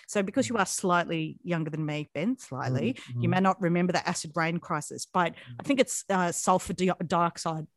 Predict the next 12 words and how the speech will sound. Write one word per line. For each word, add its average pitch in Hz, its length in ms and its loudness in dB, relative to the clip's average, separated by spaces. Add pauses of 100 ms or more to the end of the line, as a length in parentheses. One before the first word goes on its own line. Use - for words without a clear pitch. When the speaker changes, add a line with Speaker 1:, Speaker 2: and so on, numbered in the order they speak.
(120)
Speaker 2:
Yes, 107 220 4
sulfur 113 300 -2
dioxide, 101 440 -6
yep. 135 160 0
Speaker 1:
Yeah, 226 260 6
a 208 60 0
particular 294 600 2
byproduct 185 880 2
of 180 240 -2
various 180 340 2
chemical 175 340 -4
processes 156 800 -6